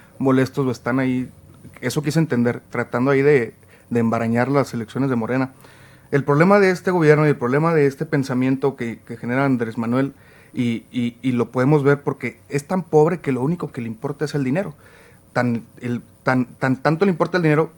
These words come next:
que si no lo tengo yo, voy a ir por él y lo estamos viendo con los fideicomisos. Y tan tanto le importa el dinero que piensa que los que estamos,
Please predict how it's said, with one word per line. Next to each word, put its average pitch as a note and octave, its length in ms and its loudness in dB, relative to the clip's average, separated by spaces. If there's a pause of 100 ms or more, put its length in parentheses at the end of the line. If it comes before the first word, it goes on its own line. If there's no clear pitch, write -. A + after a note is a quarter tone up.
(140)
que A2+ 140 -8
si A2 220 -10
no A#2 120 0
lo F#3+ 120 2
tengo E3+ 280 0
yo, C3 240 0 (400)
voy A#2 220 2
a D3+ 80 4
ir D#3+ 160 -2
por A#2 160 -4
él D3+ 140 -2 (360)
y A#2 120 -8
lo G#2+ 100 -4
estamos A2+ 320 -4
viendo A#2+ 300 -4
con C3+ 100 0
los B2+ 140 -2
fideicomisos. C#3+ 680 -2 (400)
Y D3 120 -2
tan D3 260 2
tanto F#3+ 320 4
le G#3 60 2
importa G3 340 0
el G3 60 0
dinero F#3+ 300 2
que D3 120 -2
piensa D3 460 -2 (240)
que C#3 140 2
los B2+ 240 0
que - 200 -6
estamos, E3+ 600 0